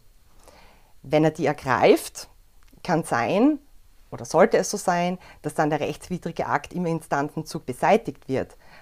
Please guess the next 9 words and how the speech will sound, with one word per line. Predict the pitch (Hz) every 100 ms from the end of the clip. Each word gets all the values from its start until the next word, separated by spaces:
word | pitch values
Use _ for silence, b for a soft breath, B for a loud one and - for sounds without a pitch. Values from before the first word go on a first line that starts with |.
| B
Aber | 151
das | 160
heißt | 143 160 -
noch | 160
nicht, | 165 226 240 - b b
dass | - 165
dadurch | 175 170
auch | 160 165 -
allenfalls | 147 147 156 - 165 160